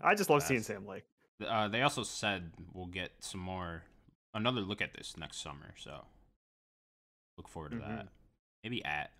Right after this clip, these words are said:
Speaker 2: um, like, opening night live in August or whatever.
Speaker 1: What's
Speaker 2: Might have
Speaker 1: the
Speaker 2: been what he was thinking.
Speaker 1: likelihood, 'cause I didn't play that Control D L C. What's the likelihood Jesse meets Alan Wake?
Speaker 2: I think they
Speaker 1: Are they
Speaker 2: meet
Speaker 1: going
Speaker 2: in
Speaker 1: to
Speaker 2: that
Speaker 1: meet?
Speaker 2: D L C.
Speaker 1: Oh, okay,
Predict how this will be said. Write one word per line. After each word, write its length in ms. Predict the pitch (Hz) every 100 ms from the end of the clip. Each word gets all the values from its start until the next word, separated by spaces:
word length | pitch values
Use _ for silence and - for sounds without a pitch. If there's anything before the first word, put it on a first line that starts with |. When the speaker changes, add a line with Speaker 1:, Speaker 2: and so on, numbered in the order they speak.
| -
Speaker 2:
um, 360 | 76 50 50 50
like, 160 | 69 -
opening 300 | 73 78 71
night 220 | 71 -
live 340 | 67 73 76 - -
in 180 | 80 80 _ _ _
August 480 | 90 85 90 87 -
or 120 | 87
whatever. 380 | 92 92 92 92 - - _ _ _ _ _ _ -
Speaker 1:
What's 160 | 175
Speaker 2:
Might 20 | 165
have 60 |
Speaker 1:
the 100 | 185
Speaker 2:
been 80 | 170
what 100 | 151
he 60 | 160
was 60 |
thinking. 160 | 147 165
Speaker 1:
likelihood, 420 | 143 135 131 110 - _ _ _ _ _
'cause 120 | -
I 60 | 127
didn't 160 | 143 165
play 120 | 175
that 120 | 147
Control 300 | 143 131 135
D 80 | 113
L 60 | 107
C. 180 | - 110
What's 180 | 139
the 60 | 160
likelihood 380 | 139 143 131 110
Jesse 520 | 113 113 117 110 104 -
meets 340 | 107 104 -
Alan 340 | 107 104 98 98
Wake? 300 | 95 95 - _ _ _ _ _ _ _ -
Speaker 2:
I 60 | 107
think 180 | 147 170
they 60 | 107
Speaker 1:
Are 20 |
they 80 | 85
Speaker 2:
meet 120 | 123
Speaker 1:
going 140 | 139 147
Speaker 2:
in 40 | 135
Speaker 1:
to 100 | 117
Speaker 2:
that 60 |
Speaker 1:
meet? 140 | 113 120
Speaker 2:
D 80 |
L 100 | 80
C. 340 | - 82 76 69 - - -
Speaker 1:
Oh, 260 | 127 135 117
okay, 180 | -